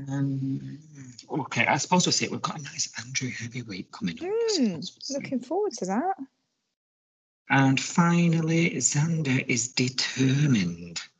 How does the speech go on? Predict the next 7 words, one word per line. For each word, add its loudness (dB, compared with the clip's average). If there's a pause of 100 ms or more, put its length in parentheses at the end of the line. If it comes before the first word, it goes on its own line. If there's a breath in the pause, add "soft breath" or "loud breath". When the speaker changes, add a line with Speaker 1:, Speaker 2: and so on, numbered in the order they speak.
(240)
Speaker 1:
to -2
support 0
Kate. -2 (1400)
Not 6
offering. 2 (100)
Speaker 2:
Oh. -16
Speaker 1:
Determined. 0